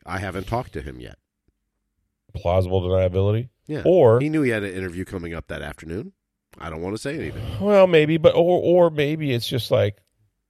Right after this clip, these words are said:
Speaker 2: "Let's just see what he does."
Speaker 1: Yeah.
Speaker 2: You know, we've already, we've already told him our expectations.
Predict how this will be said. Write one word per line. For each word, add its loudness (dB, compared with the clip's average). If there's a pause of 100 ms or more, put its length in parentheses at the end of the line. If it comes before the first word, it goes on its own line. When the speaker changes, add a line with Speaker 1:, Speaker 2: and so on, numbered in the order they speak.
Speaker 2:
"Let's -4
just -12
see -8
what -6
he -6
does." -8 (800)
Speaker 1:
Yeah. -10 (300)
Speaker 2:
You -4
know, -4 (100)
we've -4
already, 4
we've -4
already 4
told 0
him 0
our 2
expectations. -8